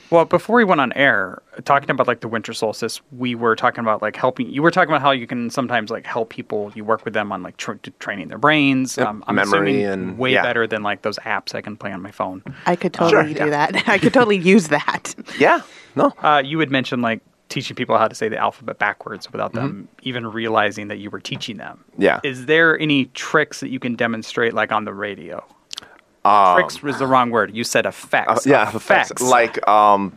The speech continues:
Speaker 2: saying the alphabet backwards, or?
Speaker 1: Well, anything, 'cause we had talked about maybe doing something on air.
Speaker 2: Oh, right. Yeah, no, I'm thinking,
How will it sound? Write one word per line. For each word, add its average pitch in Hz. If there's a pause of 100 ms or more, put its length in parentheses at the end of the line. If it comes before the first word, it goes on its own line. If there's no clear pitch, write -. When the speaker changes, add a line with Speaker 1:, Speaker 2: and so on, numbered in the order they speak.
Speaker 2:
saying 117
the 110
alphabet 107
backwards, 233
or? 170
Speaker 1:
Well, 214
anything, 214
'cause 175
we 202
had 202
talked 170
about 151
maybe 131
doing 117
something 104
on 90
air. 92 (420)
Speaker 2:
Oh, 208
right. 143
Yeah, 156
no, 135
I'm 147
thinking, 160